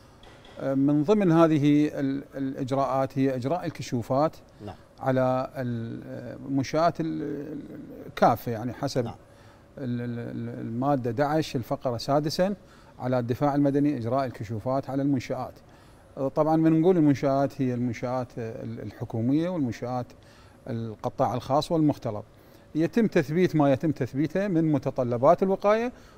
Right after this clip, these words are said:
Speaker 1: وتأشير المخالفات.
Speaker 2: نعم.
Speaker 1: هذا يسمونه الكشف الأول، احنا في مصطلحاتنا يسمونه الكشف. نثبت هذه المخالفات ونثبت هذه ال-، ال-، الإجراءات،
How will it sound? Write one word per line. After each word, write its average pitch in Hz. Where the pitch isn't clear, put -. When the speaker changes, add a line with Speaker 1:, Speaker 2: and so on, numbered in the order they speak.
Speaker 1:
وتأشير 156
المخالفات. 127
Speaker 2:
نعم. 98
Speaker 1:
هذا 170
يسمونه 139
الكشف 185
الأول، 123
احنا 151
في 160
مصطلحاتنا 170
يسمونه 165
الكشف. 160
نثبت 226
هذه 175
المخالفات 127
ونثبت 165
هذه 147
ال-، 131
ال-، 120
الإجراءات، 123